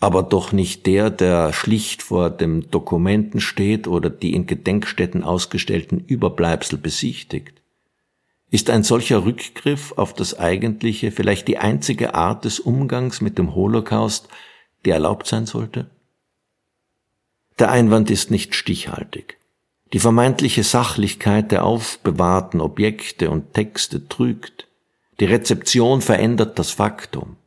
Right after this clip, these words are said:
Eine leere Baracke, in der niemand mehr wohnt und die nur noch zum Besuchen da ist, ist wie ein Stück Treibholz, das aufs Klavier gelegt, zum ästhetischen Objekt wird,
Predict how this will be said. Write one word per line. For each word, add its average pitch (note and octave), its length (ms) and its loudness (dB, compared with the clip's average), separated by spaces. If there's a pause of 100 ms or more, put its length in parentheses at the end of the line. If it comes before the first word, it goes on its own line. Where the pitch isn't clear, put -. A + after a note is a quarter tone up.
(420)
Eine G2+ 180 2
leere G#2+ 300 4
Baracke, F#2+ 640 2 (160)
in - 100 0
der G#2+ 140 6
niemand A#2+ 360 2
mehr F2+ 220 4
wohnt G#2 480 4
und F#2+ 220 0
die G2+ 80 2
nur G#2+ 240 2
noch G2+ 360 0
zum F2+ 220 -2
Besuchen C3+ 560 -2
da F2 240 2
ist, - 360 -2 (380)
ist - 200 0
wie A#2+ 40 6
ein A2+ 80 4
Stück - 320 -2
Treibholz, G#2 760 2
das F#2 180 0
aufs E2+ 240 -2
Klavier F#2 400 0
gelegt, G2 500 -2 (300)
zum F#2 220 0
ästhetischen G#2 720 0
Objekt F#2 520 0
wird, F2 340 0